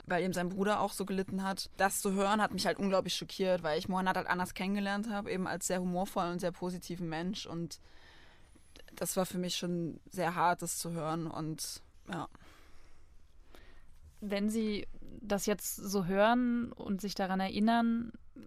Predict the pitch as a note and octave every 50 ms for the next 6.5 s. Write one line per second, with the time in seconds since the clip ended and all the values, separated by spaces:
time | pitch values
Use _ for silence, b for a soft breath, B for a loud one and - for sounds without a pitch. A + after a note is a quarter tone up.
0 | - - - - - - G3+ G3+ G#3+ A3 A3+ A3 F3+ F3+ - F#3 G3+ A#3+ A#3+ A#3+
1 | A#3 A3 - - - - - G#3+ G3 G3 G3+ - - - - - G3+ G3 F#3+ -
2 | - F#3 F3 G3 - - - A3+ A#3 A#3+ B3 A#3 F#3 F3 F3+ - F3 E3 - -
3 | F3 - - - - - G3+ G#3 G#3 G3 F#3 - - F3+ F3+ - - F3+ F3+ F3+
4 | E3+ - - - G3 E3+ F3+ F3+ G3 - G#3 G3 - - F#3 F#3+ F3+ - G3 F3
5 | - - - F3+ F3+ E3+ - - F3+ F3+ E3+ F3+ G3+ G#3 - - F3+ F3 E3+ -
6 | - F3 D#3+ E3+ E3+ E3 F3 F3 F3